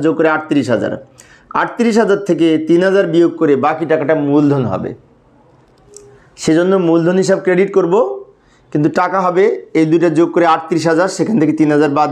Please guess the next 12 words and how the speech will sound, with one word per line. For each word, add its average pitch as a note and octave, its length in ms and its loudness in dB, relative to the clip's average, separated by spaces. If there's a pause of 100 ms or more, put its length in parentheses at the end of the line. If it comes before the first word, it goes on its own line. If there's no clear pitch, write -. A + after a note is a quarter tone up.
দিয়ে E3+ 160 2
পঁয়ত্রিশ C#3 400 0
হাজার A#2 220 0
হবে, G2+ 160 -6 (420)
থার্টি B2+ 260 0
ফাইভ B2+ 160 -2 (100)
থাউজেন্ড। G2 360 -6 (1600)
অর্থাৎ D3+ 220 -2 (140)
মূলধনের D#3+ 420 2
টাকা F3+ 240 0
হবে E3+ 180 0 (540)
সম্পদ F3 440 -2